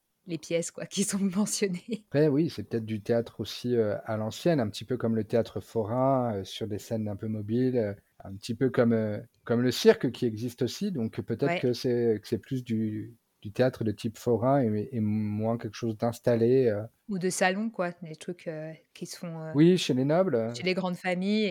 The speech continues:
Speaker 2: les
Speaker 1: et,
Speaker 2: sans pur,
Speaker 1: ouais,
Speaker 2: quoi.
Speaker 1: à domicile,
Speaker 2: Mm.
Speaker 1: théâtre à domicile.
Speaker 2: Tu sais, au lieu de collège au cinéma, ils ont théâtre, euh, à Poudlard,
Speaker 1: Mhm.
Speaker 2: la troupe qui se déplace directement.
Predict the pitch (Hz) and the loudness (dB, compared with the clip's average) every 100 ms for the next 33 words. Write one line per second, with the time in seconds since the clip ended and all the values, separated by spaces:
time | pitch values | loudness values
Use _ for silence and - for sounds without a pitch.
0 | 135 117 - 135 - 185 175 151 139 - | -2 -4 0 -2 4 4 4 0 -2 -6
1 | _ _ 180 165 165 165 - 175 175 - | _ _ -8 -6 -6 -6 -4 -4 -6 -12
2 | _ _ 120 117 131 - 165 165 - 175 | _ _ -2 0 -2 -10 -12 -12 -12 -12
3 | 180 _ _ _ _ - 135 139 131 120 | -12 _ _ _ _ -4 -4 -2 -2 0
4 | 127 - 143 131 135 - 131 120 135 147 | -2 4 4 6 2 0 0 4 4 4
5 | 120 117 135 131 - 120 113 110 107 - | 2 -2 2 2 2 0 2 2 0 -4
6 | 113 117 123 143 _ - - 165 175 170 | -4 -2 -2 -6 _ -20 -16 -12 -12 -6
7 | 117 110 - 131 - 123 113 107 117 117 | -2 -2 0 -4 0 0 0 2 2 2
8 | 120 104 - 107 113 | 0 0 -4 -4 -6